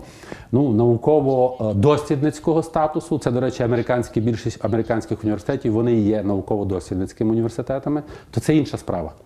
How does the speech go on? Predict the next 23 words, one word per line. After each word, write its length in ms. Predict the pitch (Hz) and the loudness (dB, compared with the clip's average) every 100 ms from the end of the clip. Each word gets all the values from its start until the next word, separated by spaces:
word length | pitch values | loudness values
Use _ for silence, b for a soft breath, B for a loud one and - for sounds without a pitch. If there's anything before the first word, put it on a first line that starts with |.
| - B B B - | -20 B B B 0
Але 180 | 117 | 0
це 140 | 113 135 | 0 -4
так 200 | 175 - | -4 -6
само, 580 | - 147 113 117 151 165 - | -2 0 0 0 -2 -6 -6
це 120 | 123 | -4
так 160 | 117 - | -4 -2
само 360 | 151 165 160 - | -2 0 -2 0
не 240 | 110 123 | 0 2
дає, 580 | 117 123 131 147 123 92 B B B - | 0 0 0 0 -2 -4 B B B -4
я 140 | 104 | -2
думаю, 360 | 107 127 120 110 | 0 2 2 2
жодних, 580 | 101 131 110 110 - - | 2 0 0 -2 -4 -6
е, 280 | 101 98 98 | -4 -2 -4
преференцій 800 | 92 104 - 123 165 180 - 117 | -2 -4 -2 0 0 -2 -2 -2
керівництву 540 | - 113 117 117 - | -2 -2 -2 -2 -2
університету 640 | 101 101 - - 135 143 117 - - | -2 -2 -6 -4 -4 -2 -6 -8 -6
саме 280 | 135 135 | -2 -2
в 40 | 127 | -2
такий 340 | 135 - 165 | -2 2 2
спосіб 420 | - - 107 98 92 | 2 -4 -4 -6 -2
вирішувати 500 | 107 110 - 95 - | 0 0 -2 -6 -6
питання 440 | 101 - 135 127 - | -4 -4 -2 -4 -2
по 200 | 117 120 | -4 -4